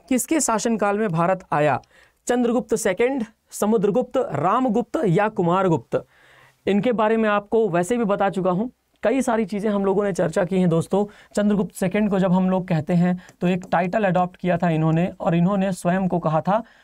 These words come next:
विक्रमादित्य। तो चंद्रगुप्त विक्रमादित्य चंद्रगुप्त सेकंड ही है।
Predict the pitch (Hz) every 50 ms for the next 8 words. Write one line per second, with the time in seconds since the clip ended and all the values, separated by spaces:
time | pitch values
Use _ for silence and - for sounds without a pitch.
0 | - _ - 127 117 156 202 202 - 208 214 214 220 220 190 131 120 147 175 175
1 | - - 123 113 - _ _ _ _ _ - 185 180 - - 233 247 240 220 247
2 | 196 - 202 170 190 196 - 240 254 277 262 208 233 233 - 254 269 285 - _
3 | _ _ _ _ - 240 226 226 226 254 - - - 208 185 175 214 220 214 185
4 | 208 196 208 233 233